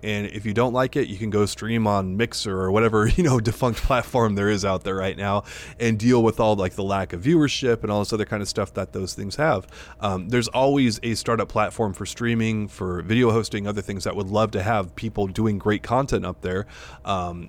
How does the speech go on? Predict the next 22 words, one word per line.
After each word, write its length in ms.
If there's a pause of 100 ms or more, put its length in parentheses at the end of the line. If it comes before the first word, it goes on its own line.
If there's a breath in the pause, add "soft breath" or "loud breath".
and 220
there's, 320
there's 220
great 220
options, 480
but 340
this, 320
if 180
you 80
wanna 240
be 200
on 300
the 100
biggest 480
of 60
platforms, 680
you 120
have 200
to 140
deal 100
with 160
this. 240